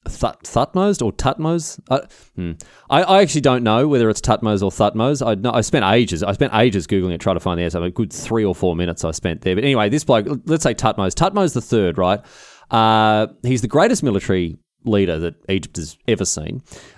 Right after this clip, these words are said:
Um, and this is interesting because ancient Egypt wasn't, for most, for much of its history, it wasn't particularly militarized. They had desert on two sides and the Mediterranean on the other, so they were pretty well set up there. And they also didn't have a huge interest in conquest and expansion a lot of the time because they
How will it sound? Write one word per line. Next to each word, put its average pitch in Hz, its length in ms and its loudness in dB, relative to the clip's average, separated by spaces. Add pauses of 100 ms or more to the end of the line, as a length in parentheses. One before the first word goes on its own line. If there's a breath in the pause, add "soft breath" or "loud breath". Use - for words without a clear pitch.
Um, 135 340 0
and 147 240 -2
this 208 80 -4
is 226 60 -6
interesting 247 240 -4
because 170 180 2 (360)
ancient 226 260 0
Egypt 302 220 -4 (120)
wasn't, 107 500 -2
for - 180 -2
most, 95 640 -4
for 113 100 -4
much 127 180 -2
of 160 40 -2
its 160 120 -6
history, 120 180 -2
it 117 60 -2
wasn't 190 200 -4
particularly 135 380 -4
militarized. 117 720 -2
They 135 140 4
had 131 240 2
desert 113 500 0
on 117 160 0
two 123 180 0
sides 127 460 -2
and 92 240 -4
the 104 80 0
Mediterranean 101 560 0
on 98 80 0
the 92 80 0
other, 95 160 2
so 120 140 2
they 120 80 4
were 123 80 2
pretty 190 180 0
well 214 160 4
set 98 220 0
up 104 140 0
there. 107 200 2 (300 loud breath)
And 123 100 0
they 147 80 4
also 262 260 0
didn't 139 340 -4
have 131 100 2
a 120 40 0
huge 117 360 0
interest 104 360 -2
in 98 220 -2
conquest 104 480 -2
and 95 100 -4
expansion 98 540 -4
a 135 60 -2
lot 143 120 2
of 139 60 -6
the 135 60 -12
time 151 260 0
because 120 380 0
they 107 300 0